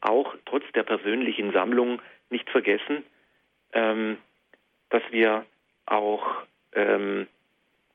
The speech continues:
in Gemeinschaft zur Kommunion gehen. Also es ist nicht nur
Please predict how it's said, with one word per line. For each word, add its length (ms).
in 140
Gemeinschaft 720
zur 100
Kommunion 640
gehen. 320
Also 260
es 140
ist 140
nicht 200
nur 280